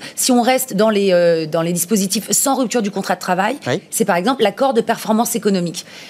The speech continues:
Speaker 1: qui permet
Speaker 2: Il marche celui-là, excusez-moi, je fais
Speaker 1: Alors,
Speaker 2: une parenthèse, parce que
Speaker 1: il
Speaker 2: certains ont dit qu'il s-, il n'était pas plébiscité. Vous
Speaker 1: Il n'est
Speaker 2: qui
Speaker 1: pas
Speaker 2: êtes à
Speaker 1: plébiscité.
Speaker 2: On est d'accord.
Speaker 1: Euh, c'est très dommage, parce qu'il s'inscrit vraiment dans la longueur et dans un système, euh, social et économique,
Speaker 2: Mm, mm.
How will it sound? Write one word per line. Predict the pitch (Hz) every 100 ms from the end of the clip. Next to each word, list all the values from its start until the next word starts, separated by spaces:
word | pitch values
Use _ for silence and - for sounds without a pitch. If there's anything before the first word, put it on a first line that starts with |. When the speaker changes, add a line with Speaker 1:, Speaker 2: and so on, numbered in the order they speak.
| -
Speaker 1:
qui | -
permet | 220 302 262 190
Speaker 2:
Il | 170
marche | 302 - -
celui-là, | 185 180
excusez-moi, | 180 160 151 147
je |
fais | 214
Speaker 1:
Alors, | 220
Speaker 2:
une | 156
parenthèse, | 131 139 -
parce | 147
que |
Speaker 1:
il | 254
Speaker 2:
certains | 190 240
ont | 185
dit | 170 214
qu'il | 160
s-, | - 175 147
il | 156
n'était | 135
pas | 156 160
plébiscité. | 160 160 170 170 151 147
Vous | 123
Speaker 1:
Il | 143
n'est | 202
Speaker 2:
qui |
Speaker 1:
pas | 143
Speaker 2:
êtes | 139
à |
Speaker 1:
plébiscité. | 247 254 - 214 175 175
Speaker 2:
On | 120
est | 120
d'accord. | 110 -
Speaker 1:
Euh, | 196 202
c'est | - 226
très | - 302
dommage, | 254 208 233 240 190
parce | 202 190
qu'il | 220
s'inscrit | 202 233 - -
vraiment | 202 294 285
dans | 240
la | 214 208
longueur | 208 208 240 208
et | 196
dans | 196 185
un | 190
système, | - 196 254 226 190
euh, | 165
social | 170 240 - 233 220
et | 190
économique, | 196 240 208 226 233 -
Speaker 2:
Mm, | -
mm. | 120